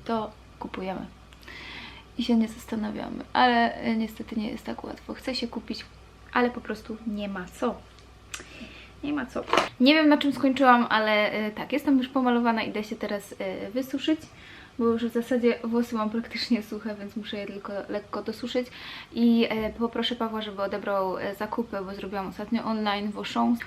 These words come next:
U nas zawsze było tak, że zazwyczaj ja robiłam, e, zakupy w sklepie, dlatego że po prostu ja to wolałam zrobić, pojechać sama, kupić sobie jakieś rzeczy, które niekoniecznie muszę mieć na liście, ale po prostu idę i patrzę, aha, dobra, to z tego zrobię taką zupę, z tego zrobię,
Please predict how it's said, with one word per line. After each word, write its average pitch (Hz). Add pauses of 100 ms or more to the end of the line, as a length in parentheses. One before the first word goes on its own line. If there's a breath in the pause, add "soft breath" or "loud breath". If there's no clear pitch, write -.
U 269
nas 269
zawsze 247
było 240
tak, 247
że 240 (120)
zazwyczaj 247
ja 233
robiłam, 202
e, 220
zakupy 220 (400 loud breath)
w -
sklepie, 240
dlatego 254
że 247
po 233
prostu 240
ja 349
to 339
wolałam 214
zrobić, 214
pojechać 233
sama, 233
kupić 240 (400 loud breath)
sobie 240
jakieś 233
rzeczy, 233
które 233
niekoniecznie 277
muszę 262
mieć 254
na 247
liście, 285
ale 233
po 233
prostu 247
idę 254
i -
patrzę, -
aha, 233
dobra, 208
to -
z -
tego 240
zrobię 226
taką 269
zupę, 269
z 262
tego 233
zrobię, 214